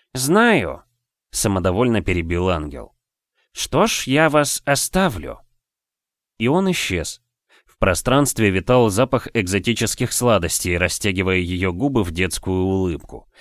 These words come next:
Она огляделась. Уют и запах предвкушения.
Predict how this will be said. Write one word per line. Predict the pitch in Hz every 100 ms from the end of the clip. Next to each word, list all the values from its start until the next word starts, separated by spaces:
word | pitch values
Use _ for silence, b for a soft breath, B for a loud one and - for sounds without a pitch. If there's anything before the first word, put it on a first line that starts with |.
| b -
Она | 92 180
огляделась. | 160 156 139 107 82 67 - _ _ -
Уют | 107 95 127 185 -
и | 107
запах | 82 98 110 110 -
предвкушения. | 95 - - 98 101 85 67 64